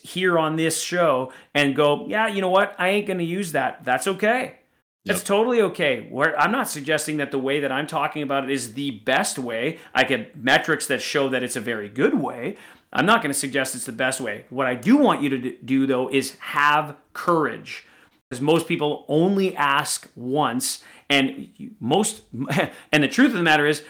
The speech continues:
Speaker 1: most people, as Tony Stark said in the Avengers, they ask nunts. In other words, they
Speaker 2: <laughs>
Speaker 1: never ask, right? They just wait for the customer to say, "I'll take it," as opposed to asking for it. And so, you know, i-, i-,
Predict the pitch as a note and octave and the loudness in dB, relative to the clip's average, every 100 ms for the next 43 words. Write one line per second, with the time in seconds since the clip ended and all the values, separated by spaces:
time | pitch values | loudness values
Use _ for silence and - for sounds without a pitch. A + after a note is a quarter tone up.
0 | - B2+ E3 G#3+ - F#3+ E3+ E3+ C#3+ - | -12 -2 2 2 2 -4 0 0 0 -2
1 | E3 E3 C#3 D#3 D#3 - C#3+ C3+ C3 C#3 | -2 -2 -2 0 0 0 0 0 -2 -2
2 | C3+ C3 C#3 C#3+ C#3 - C#3+ D3 C#3 - | 0 0 0 0 -4 -2 2 4 4 0
3 | - - A2+ A#2 B2+ A2+ G#2 - - - | -6 -2 2 6 6 4 2 0 -2 -6
4 | - - - C#3 D3+ D#3 D#3+ D3+ C#3+ - | -20 -20 -12 -2 2 4 4 2 2 -4
5 | - B2+ F3+ F3 F3 D3 C3 A#2 G2+ - | 0 4 4 4 2 2 -2 -4 -6 -10
6 | - - _ - _ _ - - C#3 F3+ | -12 -16 _ -20 _ _ -8 2 4 2
7 | - - G#3+ A3 D#3+ F#3 F#3+ F3 F3 F3 | -2 0 2 2 0 -4 -2 -2 0 0
8 | E3+ D3+ E3 D3 C3+ G3 A#3+ - - _ | -2 -2 0 0 0 2 2 0 -12 _
9 | _ _ - D#3 C3+ - D3+ D3+ D3 C#3 | _ _ -2 0 0 -2 0 0 0 -4
10 | C#3 C#3 C#3+ C3 B2 A#2+ A2 F#2+ _ _ | 0 0 0 -4 -10 -10 -12 -14 _ _
11 | _ - C#3 - C#3+ B2+ B2+ - _ _ | _ -6 -2 0 2 2 -2 -8 _ _
12 | - C3 A#2+ - - - - - | -4 -2 -2 -10 -20 -20 -18 -20